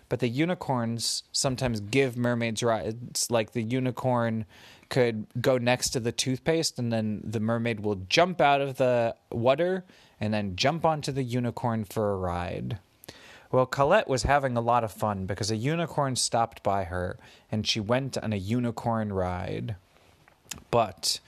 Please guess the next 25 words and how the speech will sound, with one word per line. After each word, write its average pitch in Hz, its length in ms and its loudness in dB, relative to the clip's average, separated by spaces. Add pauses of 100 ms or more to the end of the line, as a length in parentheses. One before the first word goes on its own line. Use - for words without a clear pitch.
(360)
she - 200 0
was 123 240 0
deciding 113 920 2 (220)
that 110 720 2
she - 320 0
wanted 110 640 0 (280)
to 104 640 -2 (460)
go 127 640 4 (240)
to 98 520 -2 (220)
outer 104 760 2 (120)
space. - 960 -2 (600)
And 101 180 0
so - 160 0
she - 240 2
asked 160 420 4
the 151 120 0
lady 139 340 2
pirate 104 640 0 (360)
if 101 200 -2
they 123 180 4
could 139 260 -2
make 110 520 0 (360)
the 104 580 4 (120)
toothpaste - 840 -2
sea 98 640 -2